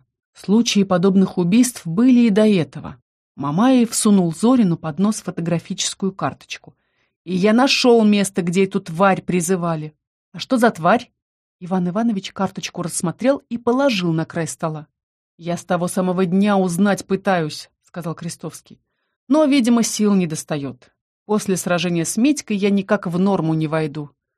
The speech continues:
Здорово он меня потрепал». «Тебе бы, Семён Аристархович, в деревню дней на десять к парному молочку». «А почему именно призвали?» перебила я Зоринскую пастораль. «Может, это наоборот?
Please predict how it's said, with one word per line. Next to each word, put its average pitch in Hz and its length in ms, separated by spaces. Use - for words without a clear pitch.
Здорово 190 720
он 185 180
меня 180 220
потрепал». 170 720
«Тебе 233 320
бы, 247 420
Семён 220 380
Аристархович, 208 760
в 185 100
деревню 220 460
дней 214 220
на 220 140
десять 208 380
к - 120
парному 214 340
молочку». 214 640
«А 160 80
почему 226 420
именно 370 300
призвали?» 311 840
перебила 214 380
я 202 160
Зоринскую 190 500
пастораль. 190 480
«Может, 233 280
это 254 180
наоборот? 269 640